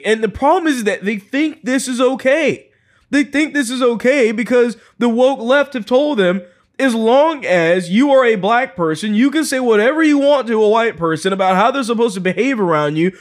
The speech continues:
what they're supposed to do around you, and they have to just sit there and listen and take it. There's people that have paid for classes to understand their white privilege. These people think this is okay. Meanwhile, you know,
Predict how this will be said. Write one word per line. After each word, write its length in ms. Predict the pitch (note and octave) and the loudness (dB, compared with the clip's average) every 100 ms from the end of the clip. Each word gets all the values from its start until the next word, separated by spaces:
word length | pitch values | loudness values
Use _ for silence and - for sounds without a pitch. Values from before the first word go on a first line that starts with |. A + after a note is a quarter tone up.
| - | -8
what 180 | G#3+ C4 | -2 0
they're 100 | B3+ | -2
supposed 400 | A#3 G3+ A#3 A#3 | -2 -2 0 -2
to 80 | G#3 | -2
do 300 | A3+ D#4 C4 | 0 2 2
around 400 | F3 D#3 D3+ D3+ | 2 2 0 0
you, 200 | F#3 A3+ - - | -2 -2 -10 -4
and 140 | A3 | -2
they 160 | C4 C#4+ | 0 -2
have 240 | B3 C#4 | 0 -2
to 100 | A3+ | -6
just 260 | A#3 C4 - | -6 -6 -4
sit 200 | C#4+ A#3+ | -4 -2
there 180 | B3+ A#3 | 0 0
and 180 | G3+ A3+ | 0 0
listen 320 | D4+ - B3 | -2 -2 -4
and 120 | B3 | -4
take 340 | - C4+ D#4 | 0 0 -2
it. 180 | C3 - _ _ _ _ _ _ _ | -8 -16 _ _ _ _ _ _ _
There's 300 | F#3 C#4+ A3 - _ | -2 0 -2 -8 _
people 180 | - D#4+ | -2 0
that 100 | D#4+ | 2
have 100 | C#4 | 0
paid 200 | A#3+ C#4 | 0 -4
for 140 | - A3 | -4 -10
classes 800 | - G#3+ A3 C4 C#4 G3 D3+ - | -8 -4 0 2 0 0 -8 -2
to 260 | A3 G3 - F3+ | -2 -2 -4 -6
understand 760 | E3+ G3+ G#3 E3 - F3+ G3 F#3+ | -2 0 0 -2 -2 0 2 2
their 120 | F3+ | 2
white 300 | E3+ F#3 D3+ | 2 0 0
privilege. 400 | G3+ C4+ G3+ C#3 - - | -2 -2 -2 -6 -10 -8
These 220 | G#3 D#4+ | -2 -2
people 640 | - C4 D#4+ D#4 G#3+ G#3 - | 0 0 2 2 2 0 -4
think 400 | B3 C4 G3+ G3 | -4 -4 -4 -4
this 220 | A3 G#3+ | -2 -2
is 160 | G#3+ F3 | -8 -4
okay. 600 | G3 F#3+ G3 C4+ A3+ G#2+ _ _ _ _ _ - | 0 0 2 0 0 -4 _ _ _ _ _ -4
Meanwhile, 880 | G#3+ D4+ F4 B3 F3 D#3 D#3 F3 - - | 0 2 2 2 2 2 2 0 -6 -4
you 120 | C4+ | 0
know, 320 | D4 C4 - | 2 0 -2